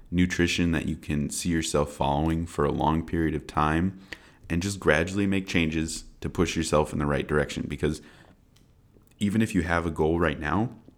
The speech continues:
you might reach that and realize you wanna take things further, or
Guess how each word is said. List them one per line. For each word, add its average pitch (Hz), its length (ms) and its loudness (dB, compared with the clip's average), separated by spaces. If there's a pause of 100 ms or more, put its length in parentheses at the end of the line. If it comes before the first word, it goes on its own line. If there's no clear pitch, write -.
(540)
you 82 160 -2
might 85 200 4
reach 80 260 -2
that 92 240 4
and 78 140 0
realize 78 580 0 (460)
you 78 140 0
wanna 76 200 2
take 78 260 0
things 87 220 2
further, 139 380 2
or 78 300 4